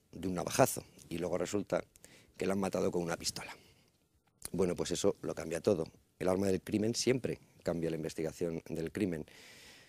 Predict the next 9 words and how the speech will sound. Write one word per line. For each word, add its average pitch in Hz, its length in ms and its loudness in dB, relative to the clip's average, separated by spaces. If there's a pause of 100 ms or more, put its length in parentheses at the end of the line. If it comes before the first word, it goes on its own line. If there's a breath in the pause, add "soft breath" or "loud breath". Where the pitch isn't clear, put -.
(140 loud breath)
Pues 85 160 0
resulta 92 440 2
que 98 100 -2
el 85 180 -2
de 87 80 -4
la 80 120 -6
pistola 98 360 2
anda 90 160 2
suelto, 135 400 8